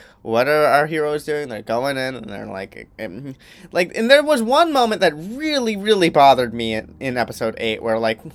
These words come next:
the demon is remembering his past and he's like, "Oh yeah, I remember Freya, and she was a slayer." And you see, like, all of these bodies of what look like women and children demons just in this pile that,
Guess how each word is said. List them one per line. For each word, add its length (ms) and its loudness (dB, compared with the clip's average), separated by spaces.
the 80 -6
demon 400 -2
is 200 -4
remembering 640 0
his 260 -4
past 420 4
and 120 -8
he's 140 -6
like, 200 -2
"Oh 140 4
yeah, 200 6
I 40 4
remember 380 -2
Freya, 240 -2
and 80 -8
she 100 -8
was 120 -8
a 60 -12
slayer." 420 -2
And 140 4
you 100 0
see, 320 -4
like, 240 4
all 320 12
of 140 6
these 200 -2
bodies 640 8
of 100 0
what 160 2
look 240 0
like 220 2
women 400 4
and 160 0
children 440 2
demons 480 -4
just 200 -8
in 100 -2
this 200 0
pile 760 6
that, 220 2